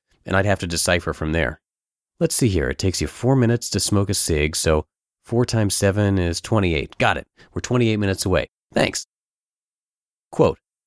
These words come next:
"Working is important, but more effort does not necessarily yield more results." End quote. This is something I struggle with a lot as I'm a great task doer, but not so much an efficiency figure-outer.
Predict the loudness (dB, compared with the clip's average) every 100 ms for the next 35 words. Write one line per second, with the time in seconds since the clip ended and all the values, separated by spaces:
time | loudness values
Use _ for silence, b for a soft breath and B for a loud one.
0 | _ 2 4 6 6 4 2 2 2 2
1 | 0 -2 2 4 4 2 0 -2 -4 -4
2 | 0 0 0 -2 -4 0 2 2 0 0
3 | 0 0 0 0 2 4 4 0 -8 -10
4 | _ -4 -2 0 0 0 -2 _ _ _
5 | _ _ _ _ _ 2 2 2 2 2
6 | 4 2 2 4 4 6 4 2 2 4
7 | 4 2 0 0 0 -2 2 4 4 2
8 | -6 0 2 2 0 0 2 2 4 2
9 | _ -2 0 4 4 4 4 0 -2 -2
10 | -2 -2 -2 -2 -2 0 2 2 2 -2